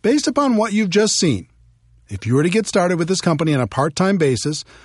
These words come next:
approximately how much would you need to earn per month in order to make this worth your time?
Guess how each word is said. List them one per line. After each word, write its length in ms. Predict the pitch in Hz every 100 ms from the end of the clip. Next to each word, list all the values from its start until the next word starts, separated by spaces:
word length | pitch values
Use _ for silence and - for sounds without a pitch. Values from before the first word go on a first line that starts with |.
| -
approximately 680 | - - 254 - 233 220 220
how 260 | 127 208
much 320 | 226 185 160 -
would 140 | 147
you 80 | 190
need 200 | 196 175
to 80 | 185
earn 260 | 151 151
per 180 | 147 180
month 340 | 202 127 113 - _ _ _
in 100 | 131
order 200 | 135 139
to 60 |
make 180 | 143 135
this 180 | 147 -
worth 220 | 127 123
your 100 | 127
time? 320 | 117 113 -